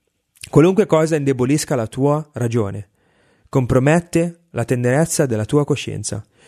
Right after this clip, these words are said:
oscuri il tuo senso di Dio o tolga la gioia per le cose spirituali, qualunque cosa aumenti l'autorità del vostro corpo sulla vostra mente, quella cosa è peccato." Fine citazione.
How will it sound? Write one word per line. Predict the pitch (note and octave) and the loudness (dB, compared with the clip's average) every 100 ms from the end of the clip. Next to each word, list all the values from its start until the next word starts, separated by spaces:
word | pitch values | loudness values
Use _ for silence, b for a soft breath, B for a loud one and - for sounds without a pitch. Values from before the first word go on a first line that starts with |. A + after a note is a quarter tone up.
| b b | b b
oscuri | B2 - F3 F3 | -6 0 2 4
il | D3 | 2
tuo | D#3 D#3 | 2 0
senso | D#3+ D#3+ | 0 -2
di | D3 | 0
Dio | B2 A2+ | 2 2
o | B2 | 2
tolga | D#3+ E3+ F#3+ F3+ | 2 2 2 0
la | D#3+ B2+ | 0 0
gioia | B2 C#3+ E3 E3+ | 0 2 2 0
per | D3 | -2
le | B2 | -2
cose | D#3+ E3 E3+ | 0 0 -2
spirituali, | - D3 C3+ G#2+ A2 A2+ b b b b | -4 -4 -2 -2 -4 -8 b b b b
qualunque | C#3+ F3 A3 A3+ | 0 0 2 2
cosa | F#3 F3 E3 | 0 0 0
aumenti | D3+ F3 G3 F#3+ | 0 -2 0 0
l'autorità | D3 D3+ C#3+ | 0 0 0
del | D#3+ | -2
vostro | C#3 D3 C#3 | -2 -2 -2
corpo | D#3+ F3+ F3 | 0 0 -2
sulla | D3+ | -2
vostra | C3+ D#3+ C3+ | -2 -2 -2
mente, | B2 A2+ | -2 -4
quella | - D#3 F3+ | 0 0 0
cosa | A#2+ G#2+ A#2 | -2 -2 -6
è | - A#2+ | -6 -6
peccato." | - A2+ - F#2 - G2+ _ _ _ _ _ _ _ _ _ | -6 -10 -8 -10 -12 -18 _ _ _ _ _ _ _ _ _
Fine | _ A2 G2+ | _ -4 -2
citazione. | G#2 G2 - - | -6 -6 -10 -12